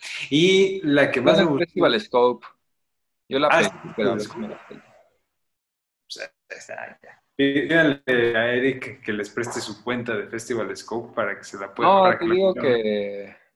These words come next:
Speaker 2: que apenas,
Speaker 1: ¿No?
Speaker 2: este, no, es que esa no te la soltaban así, la tenías que pedir.
Speaker 1: Ah, ya.
Speaker 2: Sí, a
Speaker 1: El
Speaker 2: ver.
Speaker 1: cl-, la clásica.
Speaker 2: Ujú.
Speaker 1: Y la película que más me gustó fue un documental,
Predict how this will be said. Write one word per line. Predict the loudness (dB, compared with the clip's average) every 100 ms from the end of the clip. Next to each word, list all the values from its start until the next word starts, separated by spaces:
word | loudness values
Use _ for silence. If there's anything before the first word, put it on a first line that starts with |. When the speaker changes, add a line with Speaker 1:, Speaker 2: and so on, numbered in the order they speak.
| _ -6
Speaker 2:
que | -4
apenas, | 0 0 0 -2 -2
Speaker 1:
¿No? | -4
Speaker 2:
este, | -4 _ -14 -12 -12 -16 -6
no, | 2 4
es | 4 4
que | 2
esa | 4
no | 2
te | 4
la | 4 2
soltaban | 0 2 2 2
así, | -2 -4 -4
la | -2 -2
tenías | -6 -6
que | -6
pedir. | -6 -6 -6 -12 _ _ _ _ _ _ _ _
Speaker 1:
Ah, | -4 -2 -2 -4
ya. | -8 -10 _ _ _ _
Speaker 2:
Sí, | -6 -6
a | -4
Speaker 1:
El |
Speaker 2:
ver. | -6
Speaker 1:
cl-, | -10 -12 _ -20 -20 _ _ _
la | -10 -8
clásica. | -4 -6 -6 -10 -18 _ _ _ -20 -8
Speaker 2:
Ujú. | 0
Speaker 1:
Y | 2 2 2 -2
la | -2 -2 -2
película | -2 0 0
que | 0
más | 0 0
me |
gustó | -2 -4 -4
fue | -4 -4 -4
un | -4
documental, | -4 -4 -6 -4 -2 -2 -4